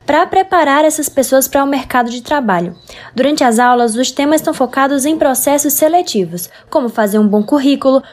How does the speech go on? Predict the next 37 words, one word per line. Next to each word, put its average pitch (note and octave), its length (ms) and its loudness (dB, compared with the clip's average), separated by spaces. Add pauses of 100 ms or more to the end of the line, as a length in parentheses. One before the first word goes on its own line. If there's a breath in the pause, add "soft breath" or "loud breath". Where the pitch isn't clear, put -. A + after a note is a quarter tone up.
como F4+ 220 0
se E4+ 140 -2
sair D#4 260 2
bem D4 380 0
em C4 40 4
uma B3+ 120 6
entrevista B3+ 420 2
de B3 140 -2
emprego, B3 480 2 (260 soft breath)
como C#4 260 0
usar C4 300 2
o C4 60 0
pacote A3 500 -2
Office B3+ 340 2 (240 loud breath)
e B3+ 120 0
até B3+ 260 0
mesmo D4+ 400 2
como F#4 340 0
controlar D#4 540 2
as C#4+ 160 0
emoções. D4 720 -2 (400)
De B3+ 100 -6
dois D4+ 200 4
mil E4+ 100 0
e D#4+ 60 0
vinte E4 240 -2
e D#4 80 2
um C#4+ 200 2
até C4 460 0
janeiro C4 400 2
de B3 120 -2
dois C#4 200 4
mil C#4+ 120 -4
e - 20 -4
vinte D4 200 -4
e D#4+ 40 -2
dois, C#4 360 0